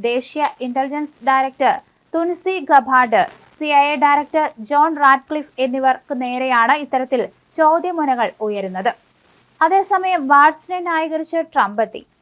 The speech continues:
ദേശീയ സുരക്ഷാ ഉപദേഷ്ടാവ് മൈക്ക് വാൻസിനെ സിഗ്നൽ ആപ്പ് വിവാദത്തിൽ ട്രംപ് ന്യായീകരിക്കുകയായിരുന്നു. അദ്ദേഹം നല്ലൊരു മനുഷ്യനാണെന്നും പാഠം പഠിച്ചുവെന്നും ട്രംപ് പറഞ്ഞു. വാട്സ് രാജിവെക്കണമെന്ന മുറവിളികൾക്കിടയിലാണ് ട്രംപിന്റെ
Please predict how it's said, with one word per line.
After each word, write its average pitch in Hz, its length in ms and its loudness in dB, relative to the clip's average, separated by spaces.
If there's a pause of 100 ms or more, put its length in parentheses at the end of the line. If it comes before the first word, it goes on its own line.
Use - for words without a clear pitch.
(360)
ദേശീയ 349 460 4
സുരക്ഷാ 359 420 0
ഉപദേഷ്ടാവ് 320 680 4 (280)
മൈക്ക് 294 320 2
വാൻസിനെ 302 400 -2 (360)
സിഗ്നൽ 330 520 -4
ആപ്പ് 320 260 0
വിവാദത്തിൽ 285 500 0 (140)
ട്രംപ് 262 320 4 (240)
ന്യായീകരിക്കുകയായിരുന്നു. 254 1000 -2 (500)
അദ്ദേഹം 269 300 2 (160)
നല്ലൊരു 285 400 2
മനുഷ്യനാണെന്നും 269 720 0 (260)
പാഠം 320 380 8
പഠിച്ചുവെന്നും 311 600 0
ട്രംപ് 269 260 4 (180)
പറഞ്ഞു. 190 300 -2 (520)
വാട്സ് 339 400 4
രാജിവെക്കണമെന്ന 311 840 2 (200)
മുറവിളികൾക്കിടയിലാണ് 269 1080 0 (160)
ട്രംപിന്റെ 247 460 -4